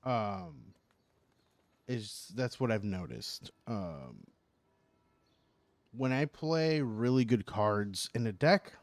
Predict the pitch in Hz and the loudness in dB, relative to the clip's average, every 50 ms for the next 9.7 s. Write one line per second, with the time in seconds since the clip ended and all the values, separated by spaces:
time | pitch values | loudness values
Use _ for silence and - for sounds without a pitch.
0 | _ _ _ _ - 123 123 117 - - 135 123 110 98 110 107 - - - - | _ _ _ _ -16 -14 -14 -12 -6 -4 -2 -2 -2 -2 -4 -4 -4 -6 -10 -8
1 | - 107 101 _ - - - 92 87 - - - - - _ - - - - - | -6 -8 -8 _ -12 -16 -14 -14 -14 -14 -14 -16 -16 -20 _ -12 -10 -10 -10 -12
2 | _ _ _ _ _ _ _ _ - 110 113 113 113 110 113 123 123 120 - - | _ _ _ _ _ _ _ _ -4 -2 0 2 2 2 4 4 2 2 2 2
3 | 160 233 180 135 131 135 135 131 123 107 95 - 107 104 107 107 95 - - - | 2 2 2 2 4 4 6 6 4 2 0 -2 0 0 2 0 0 -2 -8 -12
4 | - 87 - - - - - - - - 107 98 92 92 87 87 - - 110 - | -10 -10 -10 -10 -14 -10 -10 -10 -8 -6 -6 -6 -6 -6 -6 -6 -8 -8 -10 -14
5 | - - _ - - 107 95 82 82 73 67 - _ - - - 127 123 - _ | -18 -20 _ -10 -8 -6 -6 -6 -6 -8 -10 -14 _ -20 -10 -4 -4 -4 -4 _
6 | - _ _ _ _ _ - - 156 143 - - - 135 131 123 120 117 110 - | -10 _ _ _ _ _ -2 0 0 0 0 -4 0 2 2 4 4 2 0 -4
7 | _ _ - - _ _ _ - 117 117 104 117 107 98 92 - - - - - | _ _ -20 -20 _ _ _ -4 -4 0 2 2 0 0 -2 -4 -8 -8 -10 -12
8 | - - - _ _ _ _ _ _ _ _ _ _ _ _ _ _ _ _ _ | -16 -16 -20 _ _ _ _ _ _ _ _ _ _ _ _ _ _ _ _ _
9 | _ _ _ _ - - 123 123 110 117 110 104 101 | _ _ _ _ -4 0 2 4 4 6 4 4 2